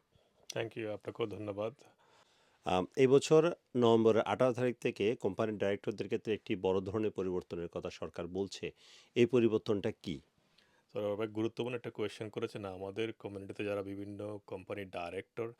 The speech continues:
Speaker 1: তারা কিন্তু এইটিন নভেম্বর থেকে তাদের আইডেন্টিটি ভেরিফাই করতে হবে কোম্পানি হাউসের সাথে। অর্থাৎ তাদেরকে কোম্পানি হাউসে গিয়ে,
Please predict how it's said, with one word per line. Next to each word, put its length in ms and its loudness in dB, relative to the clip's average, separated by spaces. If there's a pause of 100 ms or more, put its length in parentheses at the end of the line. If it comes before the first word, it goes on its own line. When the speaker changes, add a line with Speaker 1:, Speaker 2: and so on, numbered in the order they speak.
(420)
Speaker 1:
তারা 260 0
কিন্তু 600 -6
এইটিন 500 -6
নভেম্বর 360 -4 (120)
থেকে 220 -14 (420)
তাদের 440 0 (360)
আইডেন্টিটি 760 -2
ভেরিফাই 580 -2
করতে 340 -12
হবে 180 -6
কোম্পানি 460 -12
হাউসের 360 -14
সাথে। 360 -16 (400)
অর্থাৎ 280 -6
তাদেরকে 560 -6
কোম্পানি 480 -8
হাউসে 480 -6
গিয়ে, 420 -6